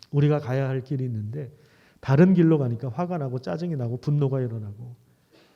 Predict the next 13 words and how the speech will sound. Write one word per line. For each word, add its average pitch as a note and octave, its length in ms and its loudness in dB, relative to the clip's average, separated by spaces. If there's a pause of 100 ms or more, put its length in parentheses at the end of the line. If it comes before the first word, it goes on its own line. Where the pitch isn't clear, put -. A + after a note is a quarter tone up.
(380)
슬프고 F3+ 520 0
두렵고 C#3+ 480 2
이런 E3 440 4 (400)
복합적인 F#3+ 640 0
감정들을 D3+ 640 -2
우리가 C3 460 0 (360)
경험하는 A#2+ 640 -6
거예요. A2 260 -18 (2500)
그런데 F#3 580 4
예수님께서 D#3 640 0
성경을 D#3+ 460 -2
풀어주실 C#3+ 540 -6
때 A#2+ 320 -6